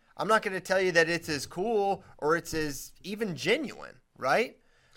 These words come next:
One seeds routinely, not routinely,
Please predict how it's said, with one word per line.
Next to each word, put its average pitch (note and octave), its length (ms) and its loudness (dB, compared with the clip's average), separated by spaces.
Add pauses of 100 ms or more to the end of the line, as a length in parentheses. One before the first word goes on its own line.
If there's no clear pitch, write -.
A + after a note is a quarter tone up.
One D4 420 4
seeds E3+ 560 -6
routinely, B3 880 -2 (120)
not F#3+ 180 0
routinely, E3 600 -6